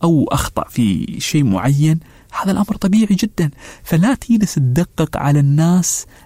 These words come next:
على النقير والقطمير، على الصغيرة والكبيرة، على الطالع والنازل،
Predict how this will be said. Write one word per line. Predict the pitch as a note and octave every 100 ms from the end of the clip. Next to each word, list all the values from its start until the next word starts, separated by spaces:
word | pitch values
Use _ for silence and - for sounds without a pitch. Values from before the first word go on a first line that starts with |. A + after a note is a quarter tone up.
| -
على | - D#3
النقير | D#3 D#3 D3+ D3 F#3 F#3+ F#3+ F#3+ E3
والقطمير، | D#3 C#3+ B2 B2 A2+ B2+ -
على | - F3+
الصغيرة | - - E3 F3+ F3+ E3+
والكبيرة، | D#3+ - C3+ B2+ A2 -
على | - E3
الطالع | D#3+ - F3 F#3 F#3+ D3
والنازل، | C#3+ C3+ A#2 A2+ A2